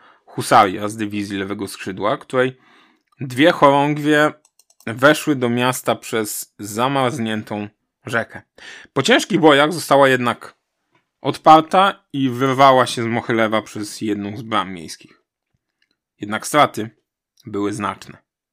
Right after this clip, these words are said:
Ale za ich cenę udało się Litwinom zająć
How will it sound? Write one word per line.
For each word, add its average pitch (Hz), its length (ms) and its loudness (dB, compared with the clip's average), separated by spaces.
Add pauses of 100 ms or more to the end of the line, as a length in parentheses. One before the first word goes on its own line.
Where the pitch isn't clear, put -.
(760)
Ale 101 260 -4
za 120 160 2
ich 208 160 0
cenę 110 520 -2
udało 117 340 -2
się 120 160 -4
Litwinom 110 560 -6
zająć 101 440 -8